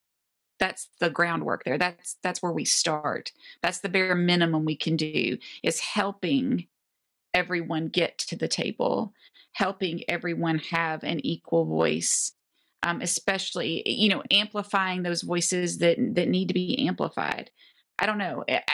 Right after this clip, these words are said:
how it gets done. <laughs> That's not for me to figure out. Ho-, hopefully,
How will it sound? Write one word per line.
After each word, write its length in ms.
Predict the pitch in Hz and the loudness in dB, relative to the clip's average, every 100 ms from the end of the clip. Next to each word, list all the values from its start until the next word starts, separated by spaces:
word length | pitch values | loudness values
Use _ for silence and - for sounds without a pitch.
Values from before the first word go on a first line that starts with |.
| - | -4
how 380 | - - 190 214 | -8 -2 2 2
it 100 | 240 | 2
gets 240 | 247 247 | 0 0
done. 460 | - 247 240 240 233 - | 0 2 4 4 2 0
<laughs> 1300 | - - - _ - - _ _ _ _ _ _ - | -18 -18 -18 _ -10 -10 _ _ _ _ _ _ -6
That's 320 | 160 208 - | -2 0 2
not 200 | 202 - - | 2 2 0
for 80 | |
me 160 | 185 175 | 0 2
to 80 | 170 | 0
figure 360 | - - 147 156 | 0 -2 0 0
out. 200 | - - - | 0 -2 -6
Ho-, 300 | 196 - - | -4 2 2
hopefully, 760 | 240 247 254 - 196 185 190 | 4 0 0 2 2 2 -2